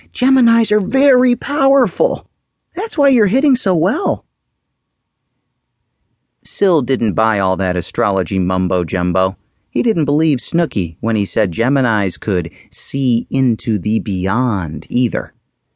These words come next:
Not at first, anyway. It was only much later, when Sil was knee-deep in an ongoing mystery, that he wondered if there was something to what Snooky said after all.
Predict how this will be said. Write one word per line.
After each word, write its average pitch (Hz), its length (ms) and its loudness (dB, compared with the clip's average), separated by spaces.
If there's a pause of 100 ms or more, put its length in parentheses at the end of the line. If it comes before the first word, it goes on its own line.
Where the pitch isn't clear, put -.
(120)
Not 247 160 0
at 104 120 -4
first, 151 320 -4
anyway. 87 460 -2 (1040)
It 185 180 -2
was 190 200 -2
only 240 320 2
much 147 420 -2
later, 110 460 -4 (240)
when 101 260 0
Sil 170 480 -2
was 95 240 -2
knee-deep 147 760 -2
in 117 100 0
an 147 240 0
ongoing 135 680 0
mystery, 87 680 -4 (480)
that 120 160 -2
he 240 140 0
wondered 247 640 0
if 147 160 -4
there 233 160 0
was 190 120 -2
something 165 440 -2
to 214 280 0
what 107 240 -2
Snooky 143 440 -4
said 160 280 -2
after 127 400 -2
all. 85 280 -4